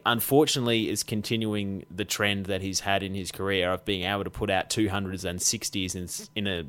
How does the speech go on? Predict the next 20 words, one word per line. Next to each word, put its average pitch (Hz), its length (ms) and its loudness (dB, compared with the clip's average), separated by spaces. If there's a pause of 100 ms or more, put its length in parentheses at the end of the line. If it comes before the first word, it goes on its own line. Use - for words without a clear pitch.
in 110 160 2
the 101 80 2
same 98 320 6
fortnight 87 540 4
almost. 85 520 -2 (380)
Um, 90 240 0
and 104 180 0
that's 123 220 6
something 107 300 4
that 92 160 -2
just 98 180 0
frustrates - 720 0
me 95 380 -4 (340)
as 110 160 4
an 101 160 0
owner 98 500 0
of 92 180 -2
a 92 40 -4
premium. 92 680 -2 (580)
Um, 87 520 -4